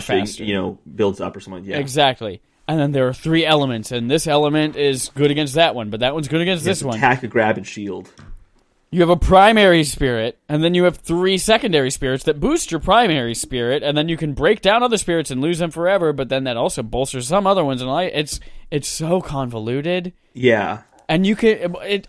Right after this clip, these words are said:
Speaker 2: augments the way that the characters play, and they mention that you can fight other people with your spirits equipped, which I assume is just, like, a spirit spe-, specific thing. It's not
Speaker 1: Mm-hmm.
Speaker 2: gonna be, like, an online or legit match, which is what
Speaker 1: Yeah.
Speaker 2: everyone wants to play in this game anyway.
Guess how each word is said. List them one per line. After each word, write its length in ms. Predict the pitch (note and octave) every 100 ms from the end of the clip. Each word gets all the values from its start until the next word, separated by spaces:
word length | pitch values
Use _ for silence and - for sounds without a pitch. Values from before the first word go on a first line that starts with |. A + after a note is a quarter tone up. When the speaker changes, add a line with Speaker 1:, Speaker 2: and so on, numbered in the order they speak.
| -
Speaker 2:
augments 600 | F#3+ A3+ G3 G3 - -
the 200 | C#3 C#3
way 180 | C#3+ D3+
that 120 | A#2+
the 80 | B2
characters 360 | C3+ B2+ B2+
play, 460 | - C3+ A#2+ G#2+ A2 _ _ _ -
and 340 | D3 C#3+ C#3+ -
they 180 | C#3+ C#3+
mention 340 | C#3+ E3+ D#3+
that 80 | C3
you 120 | C3+
can 140 | C#3 C#3+
fight 280 | - E3 -
other 140 | C#3
people 280 | B2+ F3 C3
with 160 | A#2+ C3
your 60 | A#2+
spirits 300 | - D3+ C#3
equipped, 320 | - D3+ -
which 160 | A2+ C#3
I 40 |
assume 240 | A#2+ - C3+
is 120 | -
just, 200 | - C3
like, 120 | C3+
a 40 | G#2+
spirit 280 | - B2 A#2+
spe-, 280 | D3 D3+ -
specific 380 | - D3+ E3 E3
thing. 240 | F3 F3 -
It's 160 | B2+
not 200 | B2+ A#2+
Speaker 1:
Mm-hmm. 40 | B2+
Speaker 2:
gonna 60 | D3
be, 140 | C#3+
like, 160 | C#3 C3+
an 80 | C3
online 540 | B2 B2+ B2+ B2+ B2+ B2
or 200 | A2 A2
legit 400 | A2+ A#2 B2 -
match, 420 | A2+ A#2 - - _ -
which 160 | E3+ G3
is 80 |
what 140 | - -
Speaker 1:
Yeah. 40 |
Speaker 2:
everyone 260 | E3+ D#3 B2+
wants 180 | B2+ -
to 60 |
play 200 | - A#2+
in 40 | G#2+
this 120 | -
game 160 | A2+ -
anyway. 460 | A2 F#2+ D2 A2